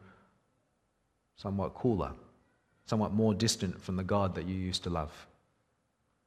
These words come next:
for whatever reason. And so this morning I'm asking you,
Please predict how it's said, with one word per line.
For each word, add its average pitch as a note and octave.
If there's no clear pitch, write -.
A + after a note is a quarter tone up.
for F#2+
whatever G2
reason. D#2
And F2+
so G#2
this G2+
morning A2
I'm F#2+
asking G2+
you, F#2+